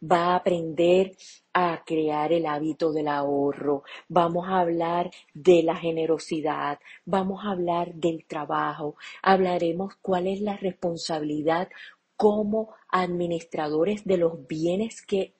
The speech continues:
el Señor nos ha confiado, como buenos corresponsables, ¿cuál es nuestra responsabilidad? ¿Cuál es la responsabilidad del Señor?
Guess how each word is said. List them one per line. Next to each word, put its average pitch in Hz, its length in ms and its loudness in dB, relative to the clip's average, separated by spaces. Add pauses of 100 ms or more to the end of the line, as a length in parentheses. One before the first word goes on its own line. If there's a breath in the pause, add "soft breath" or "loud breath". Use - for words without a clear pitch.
(100)
el 185 160 2
Señor 160 480 -2
nos 185 200 -4
ha 160 80 -6
confiado, 160 720 -2 (340 loud breath)
como 214 380 6
buenos 165 380 0
corresponsables, 240 920 -2 (320 loud breath)
¿cuál 254 380 0
es 214 120 -6
nuestra 180 440 -4
responsabilidad? 147 1120 -4 (380 loud breath)
¿Cuál 196 220 2
es 208 120 -2
la 226 160 0
responsabilidad 147 960 -2
del 165 260 2
Señor? 151 720 0